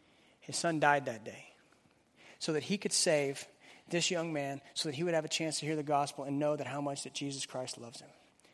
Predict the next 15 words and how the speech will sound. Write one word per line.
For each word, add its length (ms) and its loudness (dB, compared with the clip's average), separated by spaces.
Now, 180 2
some 180 0
of 80 4
you 60 4
are 40 2
rolling 240 4
your 100 0
eyes 220 0
going, 240 -10
"Really? 380 2
That's, 300 -2
that's 180 -6
kind 160 -4
of 80 -6
far-fetched." 580 -6